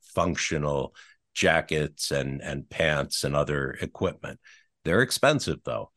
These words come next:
Uh, Outdoor Research, a little more affordable, R E I, Eastern Mountain Sports, they, they all have good stuff.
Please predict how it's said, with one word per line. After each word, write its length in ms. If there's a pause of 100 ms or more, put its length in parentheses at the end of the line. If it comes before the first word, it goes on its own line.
(360)
Uh, 260
Outdoor 440
Research, 560
a 60
little 220
more 280
affordable, 720
R 220
E 120
I, 640
Eastern 400
Mountain 360
Sports, 800
they, 180
they 160
all 180
have 240
good 220
stuff. 480